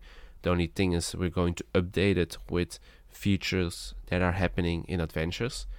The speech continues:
That's what they said in the preview event as well. Like, they don't want to get people working on arenas,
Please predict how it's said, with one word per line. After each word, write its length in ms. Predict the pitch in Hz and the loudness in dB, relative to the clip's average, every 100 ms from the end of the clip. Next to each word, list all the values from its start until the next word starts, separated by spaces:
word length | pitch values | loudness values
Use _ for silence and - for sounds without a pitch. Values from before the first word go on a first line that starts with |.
| - - - | -10 -12 -6
That's 160 | - - | -4 -2
what 80 | 85 | -2
they 80 | |
said 220 | 85 87 85 | 0 0 0
in 80 | |
the 60 | 85 | -2
preview 440 | - - 92 90 | -2 -2 0 2
event 260 | 85 85 85 | 2 2 2
as 140 | 82 | 0
well. 200 | 85 90 | 2 4
Like, 160 | 95 87 - - - - | 4 2 -4 -16 -18 2
they 200 | 92 90 | 8 8
don't 320 | 90 92 90 85 | 8 8 6 6
want 260 | 87 87 - | 6 4 4
to 280 | 95 90 87 - - - - - - | 4 4 2 -4 -10 -14 -16 -18 -6
get 280 | - 92 - | 4 4 4
people 260 | - 95 90 | -2 4 6
working 320 | 90 90 - | 6 4 4
on 120 | 90 90 | 4 6
arenas, 760 | 85 87 95 104 117 - - | 4 4 6 6 4 2 -6